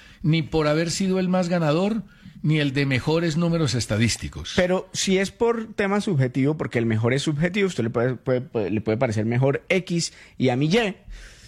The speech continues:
Speaker 2: pero si es por mejor y por tema subjetivo, yo creo que Lucho también tiene,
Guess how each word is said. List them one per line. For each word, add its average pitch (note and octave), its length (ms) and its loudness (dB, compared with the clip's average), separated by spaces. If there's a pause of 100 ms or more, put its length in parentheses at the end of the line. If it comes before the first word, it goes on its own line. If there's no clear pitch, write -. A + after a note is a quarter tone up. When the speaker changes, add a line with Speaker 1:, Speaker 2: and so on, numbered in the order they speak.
(160)
Speaker 2:
pero F#3 520 0
si G3+ 340 0
es A#3 120 -2
por C#4+ 220 -2
mejor F3+ 320 0
y C#3+ 40 0
por D3+ 180 -6
tema F#3+ 260 0
subjetivo, G#3+ 680 -2
yo D3+ 220 0
creo F3 180 0
que E3 80 0
Lucho D3 300 0
también C3+ 320 -2
tiene, D#3+ 420 -2